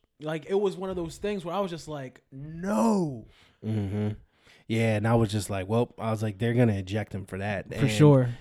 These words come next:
Speaker 2: and, you know, like, people were saying, I, obviously, like, I jump on Twitter sometimes during the game,
Speaker 1: Mm-hmm.
Speaker 2: and people were like, "Oh, it's just a football play. Oh, Dalton slid late and da, da, da, da, da." I do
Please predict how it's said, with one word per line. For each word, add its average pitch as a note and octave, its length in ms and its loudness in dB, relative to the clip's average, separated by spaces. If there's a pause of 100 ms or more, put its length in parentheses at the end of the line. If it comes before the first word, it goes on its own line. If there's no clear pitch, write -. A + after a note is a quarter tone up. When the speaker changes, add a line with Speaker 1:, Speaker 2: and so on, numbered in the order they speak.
(120)
Speaker 2:
and, B2+ 260 2
you D3 160 2
know, D#3 200 6
like, A#2+ 400 0
people C3+ 260 4
were B2 80 4
saying, A#2 380 -2
I, F#2 220 -6
obviously, A2 420 -6
like, G2 160 -8
I G2 80 -8
jump G2+ 260 -8
on G2+ 140 -6
Twitter G#2 320 -4
sometimes A2 460 2
during G2 180 -2
the F#2+ 80 -6
game, G2 320 -4 (180)
Speaker 1:
Mm-hmm. C#3+ 400 4
Speaker 2:
and B2+ 220 2
people A#2 200 2
were G#2+ 80 0
like, G2 280 -4
"Oh, B2+ 240 0
it's A2 100 -4
just B2 220 -4
a A2+ 40 -4
football A#2+ 380 -4
play. A#2+ 340 -4
Oh, A#2 140 -2
Dalton A2+ 380 0
slid A#2+ 400 -2
late A#2 340 0
and G#2+ 140 -4
da, A#2 100 0
da, A#2 80 0
da, A2+ 160 -2
da, A2 80 -4
da." A2+ 240 0 (320)
I D3 220 2
do C#3+ 840 2